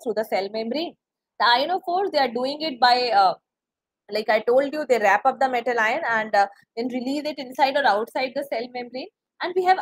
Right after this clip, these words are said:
ion channels which are providing the hydrophilic pathway for the diffusion of metal ions.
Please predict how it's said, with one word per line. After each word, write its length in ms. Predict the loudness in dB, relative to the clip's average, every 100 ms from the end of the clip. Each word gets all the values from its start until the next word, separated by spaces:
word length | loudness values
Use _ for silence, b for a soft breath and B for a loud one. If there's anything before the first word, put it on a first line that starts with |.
| 0
ion 260 | -2 -2 -2
channels 420 | 0 0 -2 -6
which 160 | -10 -4 2
are 160 | 2
providing 520 | 0 0 0 0 -4 -2
the 60 |
hydrophilic 720 | -2 -2 -4 -2 -2 0 -2 2
pathway 420 | 2 2 2 0 0 _ _
for 220 | 10 10 10
the 120 | 4
diffusion 500 | -2 -4 -4 -2 -2
of 120 | -4 -6
metal 280 | -6 -2
ions. 280 | -4 -4 -16